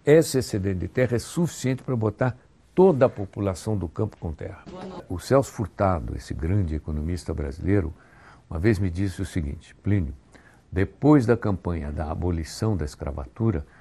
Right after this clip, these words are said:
o movimento cívico mais importante do Brasil é o M S T, é o Movimento dos Trabalhadores Rurais Sem Terra." A coisa trágica que tá acontecendo no Brasil,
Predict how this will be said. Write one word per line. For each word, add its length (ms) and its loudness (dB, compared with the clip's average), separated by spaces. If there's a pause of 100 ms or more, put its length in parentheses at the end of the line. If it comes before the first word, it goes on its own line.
(240)
o 60 -2
movimento 500 4
cívico 560 0
mais 680 2
importante 760 -2
do 220 -4
Brasil 760 2 (560)
é 360 4 (640)
o 160 -2 (100)
M 240 4
S 240 -4
T, 240 -4
é 80 -12
o 40 -8
Movimento 480 -4
dos 100 -14
Trabalhadores 500 -4
Rurais 300 -6
Sem 160 -8
Terra." 260 -12 (720)
A 100 -4
coisa 320 6
trágica 720 0 (240)
que 100 -20
tá 120 -4
acontecendo 560 -6
no 120 -4
Brasil, 540 -2